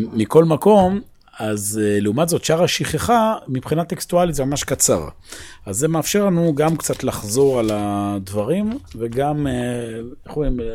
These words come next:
ל-, לדייק יותר בטקסט. תראו, הנושא הזה של זיכרון ושכחה, זה נושא שהוא מאוד מאוד משמעותי בחיים שלנו. למעשה, כל החיים שלנו מוגדרים,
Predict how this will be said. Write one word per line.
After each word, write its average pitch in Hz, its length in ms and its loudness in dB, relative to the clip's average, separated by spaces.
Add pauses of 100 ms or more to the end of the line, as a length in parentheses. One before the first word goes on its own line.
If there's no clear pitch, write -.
(220)
ל-, 123 320 0
לדייק 135 420 8
יותר 135 220 6
בטקסט. - 580 2 (1120)
תראו, 110 140 4 (320)
הנושא 143 320 4
הזה 190 320 6
של 160 180 4
זיכרון 139 600 8
ושכחה, 131 800 4 (160)
זה 113 200 0
נושא 151 560 2 (180)
שהוא 147 260 -2
מאוד 170 360 0
מאוד 156 320 0
משמעותי 110 560 0
בחיים 95 340 0
שלנו. 85 260 -4
למעשה, 135 540 2 (580)
כל 214 200 8
החיים 170 280 4
שלנו 175 260 6
מוגדרים, 127 680 6